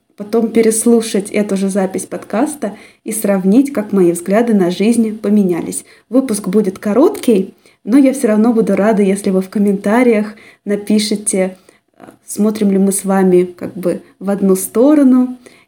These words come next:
и в чем вы со мной согласны, в чем не согласны. Возможно, как-то ваши взгляды тоже поменялись на протяжении жизни. В общем, будет интересно. Итак, пять вещей, которые я для себя поняла к тридцати годам. Вот так я решила назвать.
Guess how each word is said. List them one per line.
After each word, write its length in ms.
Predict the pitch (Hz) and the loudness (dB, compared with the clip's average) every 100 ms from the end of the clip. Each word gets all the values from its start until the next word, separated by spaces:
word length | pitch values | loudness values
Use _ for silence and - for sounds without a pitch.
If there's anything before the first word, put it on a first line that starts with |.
| _ | _
и 540 | 202 196 190 190 185 196 _ | -6 -4 -2 -2 -2 -6 _
в 100 | - | -8
чем 280 | - 220 226 | -2 0 2
вы 100 | 196 | 0
со 140 | - | 0
мной 220 | 196 185 | 2 2
согласны, 680 | 185 185 196 233 262 233 226 | 0 -2 0 0 0 -2 -4
в 100 | 220 | -8
чем 360 | - 202 175 180 | -4 0 0 0
не 120 | 214 | -2
согласны. 580 | 247 214 214 208 208 185 | -2 0 0 0 -2 -6
Возможно, 520 | 180 185 190 185 185 - _ _ | -4 -2 -2 -2 -6 -8 _ _
как-то 280 | 196 190 180 | -16 -8 -4
ваши 280 | 180 190 185 | -2 -2 -4
взгляды 420 | 180 185 180 175 | -2 0 0 0
тоже 280 | - 240 240 | 0 0 2
поменялись 800 | 247 226 220 214 208 208 202 - _ _ _ _ | 0 2 2 2 4 2 0 -8 _ _ _ _
на 100 | 196 | -6
протяжении 580 | 190 202 202 202 208 196 | -2 -2 0 0 2 2
жизни. 340 | 190 190 185 185 | 2 0 2 0
В 40 | |
общем, 280 | 190 - 185 | 0 -2 0
будет 280 | 202 208 202 | 0 0 -2
интересно. 640 | 190 196 165 160 - 190 - _ _ _ _ _ - | -2 0 0 -2 -8 -8 -12 _ _ _ _ _ -8
Итак, 380 | 240 220 190 - | -6 -4 -6 -4
пять 220 | 240 240 | -4 0
вещей, 560 | 208 - 277 359 - - - _ | 0 2 2 2 0 -10 -20 _
которые 460 | 208 208 247 254 214 | -8 0 2 4 2
я 180 | 208 | 2
для 140 | 202 196 | 0 -2
себя 240 | - 196 | 0 -2
поняла 420 | 196 196 185 214 277 | -2 -2 0 0 -2
к 100 | - | -4
тридцати 360 | 208 - - | -4 -4 -4
годам. 360 | 190 175 180 226 | -2 -2 -6 -8
Вот 80 | 208 | -8
так 160 | - - | -6 -8
я 60 | |
решила 240 | - - - | -8 -8 -6
назвать. 400 | 202 214 381 | -4 -4 -4